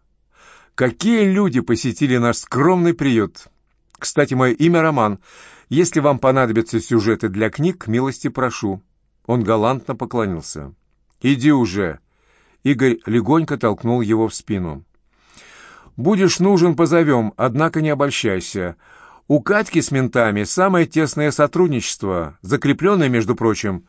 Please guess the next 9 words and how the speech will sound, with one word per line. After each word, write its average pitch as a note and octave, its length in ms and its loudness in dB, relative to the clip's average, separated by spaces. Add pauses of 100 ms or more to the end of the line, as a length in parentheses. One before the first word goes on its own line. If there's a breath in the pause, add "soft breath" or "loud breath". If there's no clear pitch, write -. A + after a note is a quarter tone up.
(260)
штампом E3 580 -2
в - 80 -18
паспорте». F#2+ 680 -4 (1600 soft breath)
«Понял». C#3 500 2 (800)
Роман C3 360 0
послал A#2 340 2
журналистке A2+ 560 0
воздушный A2+ 480 -2
поцелуй. F#2+ 480 -4